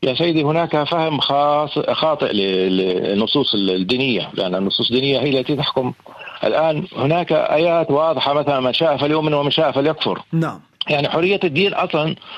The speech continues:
Speaker 1: مكفولة، وحرية اللا دين أيضًا مكفولة، لا إكراه في الدين. فحقيقة هو لا يحق لأي بشري، حتى لو كان نبيًا، محاسبة أي بشري آخر على معتقده.
Speaker 2: م.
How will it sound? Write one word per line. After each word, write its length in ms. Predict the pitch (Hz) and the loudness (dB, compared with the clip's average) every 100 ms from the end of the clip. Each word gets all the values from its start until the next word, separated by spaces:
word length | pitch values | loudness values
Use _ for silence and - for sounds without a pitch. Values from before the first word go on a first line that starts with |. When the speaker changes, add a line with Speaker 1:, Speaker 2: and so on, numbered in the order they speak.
| - - | -8 -4
Speaker 1:
مكفولة، 460 | 160 - 214 151 | -2 0 2 4
وحرية 460 | 123 123 151 202 185 | 2 0 0 2 2
اللا 220 | 180 180 | 2 2
دين 220 | 180 196 185 | 2 0 0
أيضًا 220 | 170 165 | 0 0
مكفولة، 600 | 156 151 202 180 123 - - - - | -2 -2 0 2 0 -6 -14 -10 -2
لا 200 | 156 170 | 0 0
إكراه 360 | - 175 180 | 0 0 0
في 80 | 147 | 0
الدين. 420 | 156 143 175 104 - - - | 0 0 0 -2 -6 -12 -2
فحقيقة 840 | 143 143 90 - 156 226 208 180 | 2 2 2 -2 0 0 0 0
هو 180 | 160 165 | 2 2
لا 200 | 151 185 | 2 2
يحق 360 | 185 151 165 147 | 2 0 0 0
لأي 280 | 156 - 156 | 2 2 2
بشري، 420 | 185 151 120 95 | 2 0 0 0
حتى 320 | 175 - 143 | -2 0 0
لو 160 | 147 156 | 0 0
كان 320 | 156 156 143 | 0 2 0
نبيًا، 360 | 127 156 160 | 2 2 2
محاسبة 520 | 127 117 156 151 147 139 | 0 -2 0 0 0 2
أي 180 | 160 156 | 2 2
بشري 360 | 156 151 151 | 2 2 2
آخر 240 | 156 147 135 | 2 0 0
على 160 | 160 | 2
معتقده. 640 | 180 175 196 226 190 127 95 _ - | 0 0 0 0 2 0 -2 _ -6
Speaker 2:
م. 100 | 165 | -4